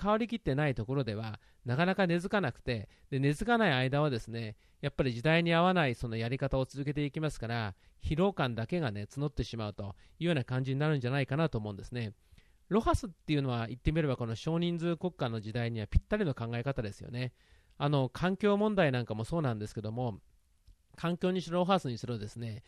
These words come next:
まあ、結局その自然の生態系を維持しながら、その中に人間も、まあ、そ-、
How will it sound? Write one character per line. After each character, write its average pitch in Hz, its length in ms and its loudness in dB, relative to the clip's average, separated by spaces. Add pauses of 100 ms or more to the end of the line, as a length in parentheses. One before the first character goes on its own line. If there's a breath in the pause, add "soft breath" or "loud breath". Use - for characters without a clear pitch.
(260 soft breath)
ま 160 80 0
あ、 - 40 0
結 165 180 4
局 208 200 2
そ 208 80 0
の 190 80 2
自 170 200 -2
然 196 220 2
の 202 80 2
生 196 220 2
態 208 240 6
系 117 240 2
を 120 280 0
維 170 120 -4
持 190 100 2
し 143 140 -4
な 127 100 2
が 120 80 -2
ら、 113 100 -2
そ 170 120 -4
の 190 100 2
中 233 220 2
に 170 100 0
人 135 180 -2
間 143 200 0
も、 143 240 0 (240 soft breath)
ま 135 80 0
あ、 123 40 0
そ-、 147 160 -2